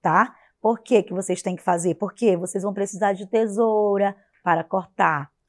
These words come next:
os ingredientes, não é mesmo? Pode precisar de faca também pra cortar e não é recomendável que,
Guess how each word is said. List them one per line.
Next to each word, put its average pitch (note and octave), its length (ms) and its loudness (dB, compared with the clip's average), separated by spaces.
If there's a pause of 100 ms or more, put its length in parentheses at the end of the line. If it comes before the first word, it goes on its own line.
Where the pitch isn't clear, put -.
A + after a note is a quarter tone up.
(140)
os F3+ 200 -6
ingredientes, F#3 1160 -6
não E3+ 140 -8
é D#3 80 -6
mesmo? F#3+ 560 -4 (420)
Pode F3 260 2
precisar F3+ 420 -2
de F3 140 -6
faca F3+ 580 0
também F3 260 -10
pra E3 160 -6
cortar F#3+ 680 -4 (260)
e A3 220 -2
não C4 200 -2
é C4 80 -4
recomendável B3 840 -2
que, B3 140 -10